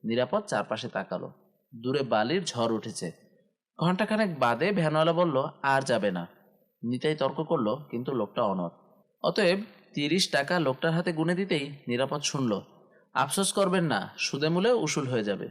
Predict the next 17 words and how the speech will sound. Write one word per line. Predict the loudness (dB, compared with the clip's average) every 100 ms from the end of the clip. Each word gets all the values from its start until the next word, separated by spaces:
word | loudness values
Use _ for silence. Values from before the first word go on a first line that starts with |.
| -14 _ _ -8
"মানে?" | -2 0 0 -2 -4 -20 -20 -16 -8
খিচিয়ে | -2 0 0
উঠল | 0 -2
নিরাপদ। | 0 -2 -4 -8 -10 _ _ _ -4
"হাঁটুন।" | 0 2 0 -2 -10 _ -8
নিতাই | -4 -2 0 -2
হাঁটতে | -2 -4 -4 -4
শুরু | -4 -4
করল। | -2 -4 -6 -12 _ _ -10
বালি, | 0 2 2 0
কাটাঝোপ, | 0 0 2 0 2 -2 0
চড়াই | 2 4 2
উতরাই | -2 -2 -2
বিশাল | 0 -2 0 2 2
ঝাউ | 4 2 2
গাছের | 0 -2 -2
জঙ্গল। | -2 -2 -4 -6